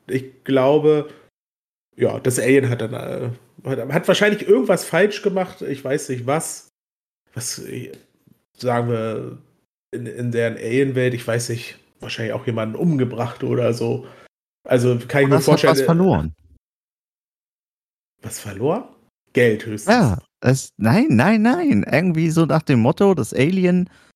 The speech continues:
Speaker 2: vielleicht müssen die ja regelmäßig zur Wartung auch auf die Erde kommen. Weil, keine Ahnung, <laughs> irgendwelche Kameras oder so, vielleicht muss da auch mal was gemacht werden.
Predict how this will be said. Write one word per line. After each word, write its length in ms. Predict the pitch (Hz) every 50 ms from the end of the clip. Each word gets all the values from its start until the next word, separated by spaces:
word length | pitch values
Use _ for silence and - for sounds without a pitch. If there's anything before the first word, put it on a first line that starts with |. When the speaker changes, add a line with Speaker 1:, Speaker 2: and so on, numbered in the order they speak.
| _ _ _ _ _ _
Speaker 2:
vielleicht 640 | - - 110 104 107 131 170 196 175 175 - -
müssen 300 | 160 156 156 - 160 147
die 120 | 117 127 131
ja 120 | 123 107
regelmäßig 640 | 98 104 131 156 156 143 127 123 120 113 113 107 -
zur 200 | - 107 92 85
Wartung 460 | 95 92 107 117 - 143 135 123 -
auch 300 | - 101 98 107 - - -
auf 180 | 110 104 -
die 180 | - 95 - -
Erde 260 | 101 92 90 90 90
kommen. 360 | - - - 90 85 - - - _ _
Weil, 420 | - 95 92 104 104 98 98 - - -
keine 340 | - - 107 107 104 92
Ahnung, 300 | 101 107 104 101 98 98 -
<laughs> 20 |
irgendwelche 460 | - 92 90 135 110 107 104 - 98
Kameras 600 | - - - 107 110 110 113 101 104 107 101 -
oder 200 | - 95 90 98
so, 180 | 98 92 98 92
vielleicht 320 | - - 110 110 101 -
muss 160 | - 113 110 -
da 100 | 98 90
auch 120 | 95 85
mal 160 | 101 101 95
was 160 | 95 95 -
gemacht 380 | - - 98 92 - - - -
werden. 180 | 101 87 73